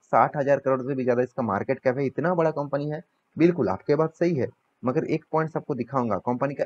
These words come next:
income कितना हो रहा है। करीबन पाँच सौ करोड़ के आसपास। चलो, अच्छी बात है, आप कहेंगे, "सर, अच्छी बात है, पाँच सौ करोड़ भी तो profit हो रहा है।"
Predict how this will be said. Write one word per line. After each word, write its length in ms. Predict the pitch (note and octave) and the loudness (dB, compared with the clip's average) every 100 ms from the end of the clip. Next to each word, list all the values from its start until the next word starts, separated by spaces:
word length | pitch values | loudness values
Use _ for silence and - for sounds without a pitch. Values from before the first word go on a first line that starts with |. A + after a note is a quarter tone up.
| - | -6
income 420 | D3+ E3 E3+ G3 G3+ | -4 -2 2 2 2
कितना 260 | G3 F#3+ | 0 0
हो 120 | F3+ | 2
रहा 120 | E3+ C#3+ | 2 2
है। 140 | A2 - _ _ - | 0 -2 _ _ 0
करीबन 320 | C3+ C#3+ E3+ | 2 2 0
पाँच 500 | F3 - C#3+ C#3 D3+ | -2 -4 0 2 0
सौ 160 | - F3+ | 0 0
करोड़ 220 | E3 D#3 | 2 2
के 100 | D3+ | 4
आसपास। 460 | G#2+ - F#2+ F2+ _ | 4 2 -2 -2 _
चलो, 280 | C#3 D3 F3 - | 0 2 0 -2
अच्छी 280 | A2+ - F3 | -4 -2 0
बात 220 | D#3 D3 | 2 2
है, 120 | E3+ - | 0 -2
आप 140 | - - | -4 -2
कहेंगे, 240 | C3 C#3+ | -4 -2
"सर, 160 | D3 C3+ | -2 -2
अच्छी 260 | A2+ - | -2 -2
बात 200 | C#3+ C#3 | 0 0
है, 100 | E3 - _ _ - | 0 -8 _ _ 0
पाँच 220 | A#2 A#2+ | 0 2
सौ 80 | F3+ | 2
करोड़ 220 | E3 E3 | 4 4
भी 120 | E3+ | 2
तो 100 | F3 | 0
profit 320 | E3+ D3+ E3+ | 0 0 2
हो 60 | E3+ | 4
रहा 100 | |
है।" 60 | D3 | 2